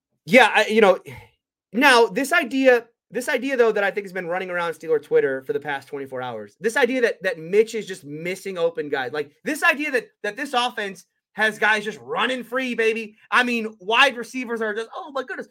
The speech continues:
there's fifty-yard touchdowns to be had left, right. You miss one here, miss one there, miss one here, miss one.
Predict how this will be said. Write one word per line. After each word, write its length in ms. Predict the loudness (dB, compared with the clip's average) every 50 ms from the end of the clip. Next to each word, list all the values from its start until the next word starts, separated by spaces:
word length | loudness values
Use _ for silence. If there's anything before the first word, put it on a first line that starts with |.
| _ _ _
there's 240 | 4 4 4 4 0
fifty-yard 480 | _ -8 -8 -6 -2 -2 -2 0 0
touchdowns 340 | 0 -2 0 0 -4 -6 -6
to 80 | -8 -10
be 60 | -2
had 240 | 0 0 0 0 -4
left, 160 | -10 -10 -8
right. 160 | -8 -8 -8 _ _
You 80 | -14 -8
miss 180 | -6 -6 -8 -6
one 100 | -8 -8
here, 140 | -8 -8 -10
miss 160 | -14 -16 -16
one 120 | -16 -16 -16
there, 160 | -14 -14 -14 -16
miss 160 | -18 -20 _
one 80 | -16 -16
here, 120 | -16 -12 -12
miss 140 | -14 -14 -14
one. 80 | _